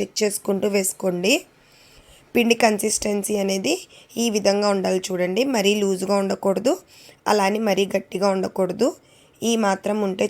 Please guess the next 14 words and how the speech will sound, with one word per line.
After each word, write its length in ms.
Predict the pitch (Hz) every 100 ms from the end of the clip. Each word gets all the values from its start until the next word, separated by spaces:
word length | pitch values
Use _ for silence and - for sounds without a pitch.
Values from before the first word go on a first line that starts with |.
| 202
చాలు. 260 | 190 202 - 226
చపాతీ 340 | - 196 208
పిండి 260 | 208 202 196
కన్నా 360 | 190 196 277 - _ - _ -
ఇంకొంచెం 580 | 233 226 208 202 208 190
లూజ్గా 320 | 190 196 214
అయితే 200 | 196 220
కలుపుకోవాలి 580 | 214 196 - 185 180 180
పిండిని. 560 | - 180 180 190 320 - _ _ _ _ _ _ _ _ _ _ _ _ _ _ _ _ _ _ _ _ -
చూసారా, 360 | - 214 208 247 -
ఈ 100 | 247
విధంగా 340 | 247 214 208 220
పిండి 280 | 214 202
కలుపుకున్నాక 800 | 202 202 202 - 185 180 - 302